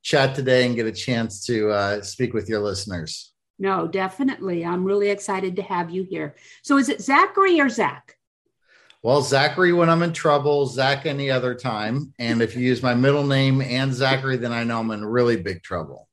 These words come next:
Speaker 2: Okay, okay. Usually mom or dad are the only ones who do that. <laughs> Or
Speaker 1: That's
Speaker 2: your
Speaker 1: correct.
Speaker 2: wife. <laughs>
Speaker 1: Well, my wife first, then mom or dad. But yes, all
Speaker 2: Yeah.
Speaker 1: three of them have done it multiple times.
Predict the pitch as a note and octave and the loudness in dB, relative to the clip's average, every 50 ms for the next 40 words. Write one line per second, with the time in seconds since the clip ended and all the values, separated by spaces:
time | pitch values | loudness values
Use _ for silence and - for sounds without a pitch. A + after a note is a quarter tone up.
0 | _ - A3 A3 A3+ A3 - - A3+ G3 G#3 F3+ C#3+ - - - - B3 A#3+ - | _ 2 4 6 4 4 4 4 2 4 4 2 0 -2 -6 -6 -4 -4 -4 -2
1 | G#3 F#3+ F3 E3 D#3+ - - - - B3 B3 A#3 B3 B3 A3+ G#3 G#3 G#3 G#3 G3+ | -2 -2 -2 -2 -4 -8 -10 -6 -2 0 0 0 2 2 2 2 2 0 -2 -2
2 | G3+ F#3 F3 E3 E3+ F3 F3 E3+ D#3+ D#3+ D#3 D3+ D#3+ E3 D#3+ D#3+ E3 D#3 D3+ D3+ | -2 -2 -2 -2 -2 -2 -2 -2 -2 -2 -2 -2 0 0 0 0 2 2 2 2
3 | D3+ D3+ C#3+ D3+ F3 D3 D3+ D3 C#3+ C#3 C3+ - - - F#3+ A3+ - - - E4+ | 0 -2 -2 -4 -4 0 2 2 2 2 0 -4 -4 -6 -6 -8 -8 -8 -8 -10
4 | - - - - - - - - - - C4+ D4 C#4 C4 B3+ A3+ G#3 - A#2+ G#2 | -8 -10 -12 -12 -12 -12 -16 -14 -4 0 2 4 4 4 2 2 2 2 2 2
5 | F#2+ F2+ F#2 - - _ _ _ _ _ _ _ - A3 - - - F#4 A#2 A#2+ | 2 0 -2 -6 -12 _ _ _ _ _ _ _ -4 -4 0 2 2 2 4 4
6 | A#2 - - A2 - - - - - - A#2 A#2+ B2 B2+ B2+ B2+ B2+ B2+ B2 B2 | 4 2 2 0 -4 -12 -16 -18 -14 -6 0 2 2 4 6 6 6 4 4 2
7 | - - C#3 B2 A#2 G#2 - - C3 B2 A#2+ A2 G#2 G2+ G2+ F#2+ G2 F#2+ F#2+ F#2 | 0 0 2 2 2 0 -2 -2 -2 -2 -2 -2 -2 -4 -4 -6 -6 -4 -4 -2
8 | F2+ F#2 F2+ E2 G2+ G2 A#2 A#2 G#2+ A#2 - - C#3+ E3 E3+ G#3+ G3+ F#3+ F3+ E3+ | -2 -4 -4 -4 -6 -4 -2 0 0 0 0 2 2 2 2 2 4 4 6 6
9 | D#3 C3 B2 A2+ A2 A2 F#2+ F#2 F2+ A2+ G#2 G2+ G#2 G#2 G2+ G#2+ G#2+ G#2 A2+ A#2 | 6 4 2 0 -2 -2 -4 -6 -4 -4 -2 -2 -2 -4 -6 -6 -4 -2 0 0
10 | A#2 - A#2 A2 A2 - - G#2 F#2+ D#2+ D2 - - - - - | 0 -2 -4 -8 -10 -8 -6 -6 -6 -6 -8 -10 -16 -20 -20 -20